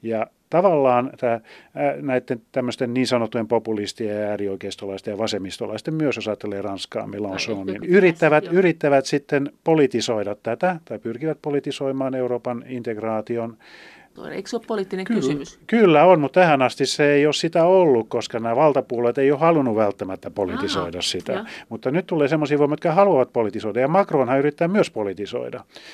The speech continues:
Speaker 1: Siis hänellä oli se idea, että nämä brittien seiskyt,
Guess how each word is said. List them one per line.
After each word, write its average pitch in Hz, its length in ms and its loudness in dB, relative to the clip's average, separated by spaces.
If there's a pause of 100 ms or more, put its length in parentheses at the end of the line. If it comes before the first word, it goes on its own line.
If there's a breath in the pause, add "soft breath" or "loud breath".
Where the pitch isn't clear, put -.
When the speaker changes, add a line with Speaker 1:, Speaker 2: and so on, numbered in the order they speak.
(160 loud breath)
Speaker 1:
Siis 123 200 -4
hänellä 156 280 2
oli 127 100 4
se 160 140 2
idea, 160 380 6
että 131 300 -2 (360 loud breath)
nämä 139 260 0 (320)
brittien 139 640 2 (280)
seiskyt, 135 640 0